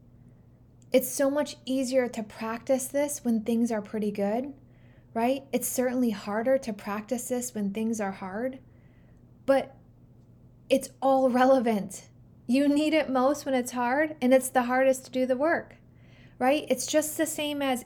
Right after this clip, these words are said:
embracing natural health. Like, yeah, like, you need it most when you're in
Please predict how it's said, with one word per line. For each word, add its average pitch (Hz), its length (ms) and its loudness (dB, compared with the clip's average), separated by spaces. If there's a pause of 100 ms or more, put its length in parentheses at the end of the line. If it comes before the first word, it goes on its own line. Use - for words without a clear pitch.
(100)
embracing 247 680 0
natural 226 400 -4
health. 240 360 -2
Like, 208 280 -4 (580)
yeah, 269 460 2
like, 240 240 -2
you 254 240 2
need 269 300 2
it 302 140 -2
most 294 580 -2 (240)
when 269 340 2 (460)
you're 269 320 0
in 302 420 -6